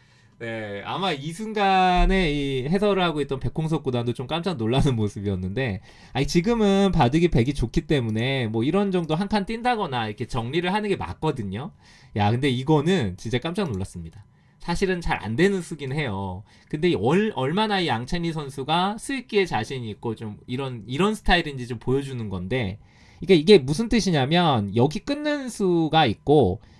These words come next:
이제 이걸 밀고 나가면 저-, 여기를 밀고 나가면 이렇게 젖혀서 두겠다는 거예요. 끊으면 율로 치는 수가 있으니까 요거 잘 안 죽는 거 아니냐, 이렇게 좀 늘어서 이런 얘기거든요.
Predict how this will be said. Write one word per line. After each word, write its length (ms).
이제 120
이걸 220
밀고 420
나가면 340
저-, 240
여기를 400
밀고 320
나가면 600
이렇게 180
젖혀서 460
두겠다는 420
거예요. 380
끊으면 420
율로 220
치는 240
수가 200
있으니까 640
요거 160
잘 180
안 180
죽는 280
거 60
아니냐, 640
이렇게 180
좀 160
늘어서 640
이런 240
얘기거든요. 680